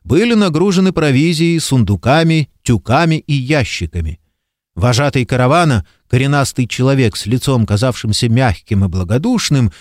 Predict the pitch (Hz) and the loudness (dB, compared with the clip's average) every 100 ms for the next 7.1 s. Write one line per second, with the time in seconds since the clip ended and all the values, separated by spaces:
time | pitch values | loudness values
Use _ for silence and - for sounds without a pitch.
0 | - - 165 262 202 170 165 160 160 - | -20 -4 -2 0 2 0 0 0 -2 -2
1 | 143 135 120 110 107 95 - 175 196 113 | 0 2 2 2 0 -2 0 0 2 2
2 | 90 82 117 113 104 95 - 87 78 107 | 2 0 -2 0 0 -2 -4 -10 -6 -4
3 | 170 254 233 - _ _ _ 120 131 135 | -2 -2 -4 -10 _ _ _ 0 2 0
4 | - 127 127 120 117 113 120 117 110 113 | 0 0 2 0 0 2 2 2 2 2
5 | 107 101 101 127 175 220 196 _ - - | 0 -2 0 0 0 0 -2 _ -20 -6
6 | 113 - 156 175 208 190 92 107 117 120 | -4 -4 -4 -4 -2 0 2 2 4 2